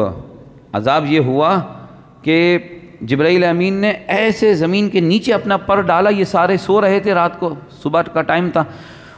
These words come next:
और इस तरीके से पूरी ज़मीन को ऊपर उठाया कि पानी का गिलास भी नहीं गिरा। ताकत देखें जिब्राईल अमीन की।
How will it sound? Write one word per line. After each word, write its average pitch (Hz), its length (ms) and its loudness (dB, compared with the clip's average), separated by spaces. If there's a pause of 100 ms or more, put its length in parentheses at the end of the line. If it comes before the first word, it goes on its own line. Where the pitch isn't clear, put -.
(140)
और 185 340 0
इस - 420 -4
तरीके 175 400 0
से 240 120 4
पूरी 269 760 2
ज़मीन 240 680 2
को 247 100 2
ऊपर 226 280 2
उठाया 226 480 0
कि 240 140 0
पानी 214 420 0
का 254 120 0
गिलास 185 400 2
भी 220 120 0
नहीं 180 220 2
गिरा। 107 200 0 (1500)
ताकत 180 260 0
देखें 165 280 2
जिब्राईल 135 420 4
अमीन 104 220 0
की। - 160 -12